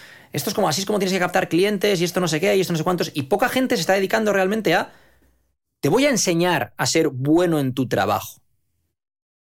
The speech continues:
Al final, la clave yo creo que está en tienes que ser bueno y tienes que parecerlo. Si eres bueno y no lo pareces, no vas a hacer dinero y no vas a tener reputación tampoco. Pero si solo lo pareces y luego resulta que no lo eres,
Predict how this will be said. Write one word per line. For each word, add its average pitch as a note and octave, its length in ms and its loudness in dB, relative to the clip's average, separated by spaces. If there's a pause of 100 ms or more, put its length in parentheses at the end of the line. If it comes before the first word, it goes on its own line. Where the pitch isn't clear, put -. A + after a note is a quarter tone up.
(280)
Al B2+ 100 -8
final, G3+ 300 0 (440)
la C#3 100 0
clave G#3 180 4
yo A3+ 60 0
creo A3 100 2
que G3 60 0
está E3+ 160 0
en C#3+ 80 -2
tienes E3+ 180 0
que F#3 80 0
ser E3 120 2
bueno G3 160 2
y - 20 0
tienes D#3+ 160 0
que C#3+ 80 -2
parecerlo. A2 460 -2
Si D#3 100 0
eres G3+ 160 2
bueno E3 180 2
y D3+ 40 0
no D#3 60 2
lo F3+ 100 2
pareces, F#3 340 0
no D3+ 80 0
vas C3 120 0
a B2 40 -4
hacer A2+ 140 -4
dinero F#2 380 -2
y B2 80 -2
no B2 80 2
vas A#2+ 160 2
a A2+ 60 -2
tener A2+ 280 -2 (240)
reputación A2+ 500 -4
tampoco. F#2+ 320 -4 (480)
Pero C#3+ 200 2
si C#3 220 -2
solo A#3+ 300 2
lo B3+ 120 2
pareces G3 320 0
y D#3+ 40 0
luego F3 140 4
resulta D#3+ 300 0
que D3+ 80 0
no D3 80 0
lo C#3+ 100 4
eres, G3+ 360 -2